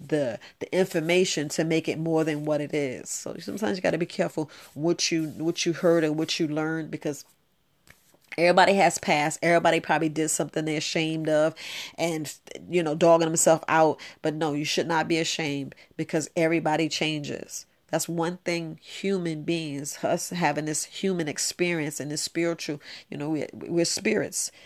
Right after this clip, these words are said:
So e-, everybody can either change for the better or change for the worse. So when you see that brother doing better or that sister doing better,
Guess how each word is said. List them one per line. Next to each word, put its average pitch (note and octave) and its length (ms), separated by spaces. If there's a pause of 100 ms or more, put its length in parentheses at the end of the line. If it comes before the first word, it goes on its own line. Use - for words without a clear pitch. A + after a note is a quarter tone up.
(120)
So D#3+ 460 (340)
e-, D#3 140 (180)
everybody F#3+ 600
can D#3+ 400
either D#3 380 (280)
change F3 500
for D3 140
the C#3+ 100
better A3 300
or F3 60
change D#3 440
for D#3 80
the D3+ 80
worse. - 460 (420)
So - 180
when D#3 100
you D#3+ 80
see F#3 220
that F3+ 200
brother E3 240
doing D3+ 340
better F#3+ 280
or - 20
that D#3 160
sister - 300
doing D3+ 300
better, G3 340